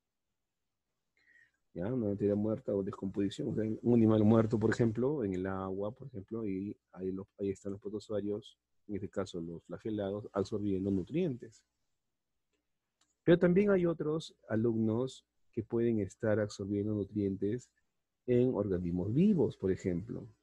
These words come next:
¿Correcto? Entonces, algunos de los flagelados pueden estar viviendo dentro de otro organismo y estar absorbiendo sus nutrientes y podría causarles daño a estos or-, a estos organismos.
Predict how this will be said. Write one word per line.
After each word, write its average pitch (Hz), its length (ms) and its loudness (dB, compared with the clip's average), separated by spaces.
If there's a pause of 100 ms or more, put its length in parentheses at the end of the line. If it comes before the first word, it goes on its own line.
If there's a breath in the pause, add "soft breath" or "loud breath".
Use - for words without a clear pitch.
(600)
¿Correcto? 101 520 0 (1600 soft breath)
Entonces, 110 240 -2
algunos 123 400 2
de 120 100 4
los 107 280 -2 (140)
flagelados 113 580 -6
pueden 113 240 0
estar 107 220 -4
viviendo 107 440 4
dentro 107 280 -2
de 107 60 -4
otro - 160 -10
organismo 101 720 -4
y 98 100 -6
estar 104 300 -6
absorbiendo 107 540 -4
sus 107 160 -10
nutrientes 120 800 -2 (800)
y 123 100 0
podría 127 440 6
causarles 104 600 -4
daño 117 640 0
a 101 120 6
estos 107 220 2
or-, 101 200 6
a 101 80 6
estos 101 220 2
organismos. 98 720 -2